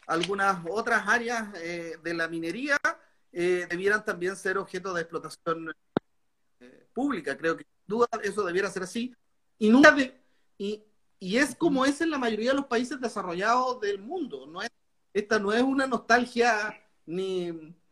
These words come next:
Speaker 1: ni, ni soviética, ni nada que se le parezca. Esto es la forma en que se desarrolla la industria minera en Suecia, la forma en que se desarrolla la industria minera en Finlandia, en Noruega, la forma en que se desarrolla incluso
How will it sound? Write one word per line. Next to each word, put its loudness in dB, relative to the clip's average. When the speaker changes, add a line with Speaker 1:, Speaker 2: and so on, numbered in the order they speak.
Speaker 1:
ni, -2
ni -2
soviética, 6
ni -8
nada -6
que -8
se -8
le -6
parezca. -4
Esto -2
es -4
la -2
forma 0
en -10
que -6
se -6
desarrolla -2
la -4
industria -4
minera -4
en -6
Suecia, 4
la 2
forma 4
en -6
que -6
se -6
desarrolla -4
la -8
industria -12
minera -14
en -14
Finlandia, 0
en -8
Noruega, 2
la 4
forma -4
en -4
que -8
se -6
desarrolla -4
incluso -4